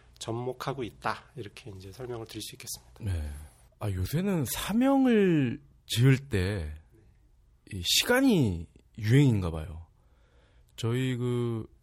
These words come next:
Speaker 2: 일월에 스폰서가 사삼삼 이 있어요. 네 시 삼십삼 분.
Speaker 1: 게임사.
Speaker 2: 예,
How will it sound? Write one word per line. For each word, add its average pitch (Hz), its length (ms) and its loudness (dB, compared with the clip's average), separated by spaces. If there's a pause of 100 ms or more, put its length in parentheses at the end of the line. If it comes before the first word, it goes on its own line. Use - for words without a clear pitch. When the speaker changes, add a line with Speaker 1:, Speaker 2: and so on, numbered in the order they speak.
(680)
Speaker 2:
일월에 143 1080 2
스폰서가 131 800 0
사삼삼 170 640 2
이 98 40 4
있어요. 92 360 -6 (560)
네 104 220 0
시 113 120 -2
삼십삼 117 560 0
분. 110 220 -4 (540)
Speaker 1:
게임사. 143 380 -16
Speaker 2:
예, 107 300 0